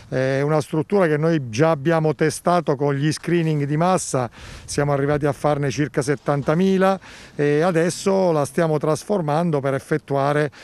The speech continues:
le vaccinazioni di massa. Diventerà il centro delle vaccinazioni di Pescara, eh, riusciremo a fare millecinquecento vaccinazioni al giorno. Questo è l'obiettivo a cui vogliamo tendere velocemente, non soltanto per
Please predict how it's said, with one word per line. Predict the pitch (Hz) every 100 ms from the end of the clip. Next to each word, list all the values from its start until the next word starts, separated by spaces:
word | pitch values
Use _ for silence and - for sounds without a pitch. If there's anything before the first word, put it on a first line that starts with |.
| -
le | - 135 135
vaccinazioni | 143 139 151 147 139 208 196 143
di | 135
massa. | 127 117 -
Diventerà | 127 143 147 156 170
il | 147
centro | - 180 185 156 165 147 - - -
delle | 151 151
vaccinazioni | 151 - 160 156 - 170 151
di | 143
Pescara, | 160 190 - 208 233 196 139 - - -
eh, | - 143 135 135 131 131 131
riusciremo | 139 151 - 165 180 185 156 147 - -
a | 143
fare | - 180 170
millecinquecento | 170 233 214 - 180 196 165 196 175
vaccinazioni | 165 147 165 160 175 180
al | 196
giorno. | 165 220 185 139
Questo | 190 -
è | 156
l'obiettivo | 139 151 147 - 190 156 139 - - - -
a | 143
cui | - 170 175 156
vogliamo | 147 156 160 165
tendere | 160 190 202 160 151
velocemente, | 151 156 180 180 226 175 147
non | 147 175
soltanto | 196 175 226 196 151 131
per | 160 160 151 151